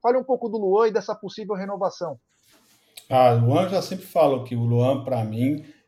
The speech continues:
Speaker 2: é o jogador que nós temos que tem melhor saída de bola, tá? Pra mim, ainda melhor do que o Gustavo Gomes. Ele tem uma saída de bola espetacular, é um jogador seguro,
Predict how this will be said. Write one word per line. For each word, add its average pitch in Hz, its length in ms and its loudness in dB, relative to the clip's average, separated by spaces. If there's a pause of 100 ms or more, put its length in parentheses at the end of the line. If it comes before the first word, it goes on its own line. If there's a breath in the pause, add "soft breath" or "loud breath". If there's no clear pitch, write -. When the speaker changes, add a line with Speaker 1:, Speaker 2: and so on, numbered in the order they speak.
(100)
Speaker 2:
é 110 80 -8
o 101 40 -6
jogador 117 540 -2
que 117 100 -8
nós 113 280 -4
temos 143 340 -2
que 135 140 -8
tem 131 200 -4
melhor 127 300 2
saída 147 320 -4
de 151 100 -6
bola, 104 400 -6 (280)
tá? 107 180 -4
Pra 104 180 -12
mim, 120 180 -6
ainda 123 180 -4
melhor 117 340 2
do 131 140 -8
que 123 140 -8
o 117 240 -4
Gustavo 113 520 -6
Gomes. 98 240 -12
Ele 101 80 -10
tem 123 160 -8
uma 117 120 -4
saída 117 260 -4
de 104 80 -10
bola 123 280 0 (360 loud breath)
espetacular, 120 1040 0 (300 soft breath)
é 135 60 -6
um 135 120 0
jogador 127 360 2
seguro, 127 760 -2